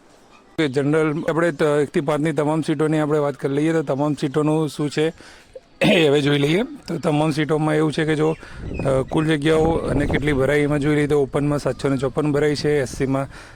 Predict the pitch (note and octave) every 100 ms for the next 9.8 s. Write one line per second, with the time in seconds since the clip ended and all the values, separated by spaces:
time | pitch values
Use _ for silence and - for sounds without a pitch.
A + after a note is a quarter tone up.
0 | - - C#3+ C3 D#3 D3 D3+ D#3 E3 C#3
1 | B2 D3+ C#3 C3+ C3+ C3+ D3+ D#3 D3+ D3+
2 | D3+ C#3+ D#3+ B2 - C3 C3 C#3 C3+ C3
3 | B2 C3+ C3 C3+ D3 D3+ D#3 D3+ D3+ D3+
4 | - - - - - F3 D3+ C#3+ D3 C#3+
5 | C3+ C#3+ C#3+ C3+ C3+ - C#3 C#3+ B2+ -
6 | C3 B2 C#3+ C#3 - D3 C3+ D3 D3+ D#3
7 | D3 C#3+ C#3 D3+ - - - - C3+ C#3+
8 | D3+ D3 D3 B2+ C3 A#2+ C#3+ C3 B2+ B2
9 | C3 F3+ D3 B2+ A#2 A2 A2 A2+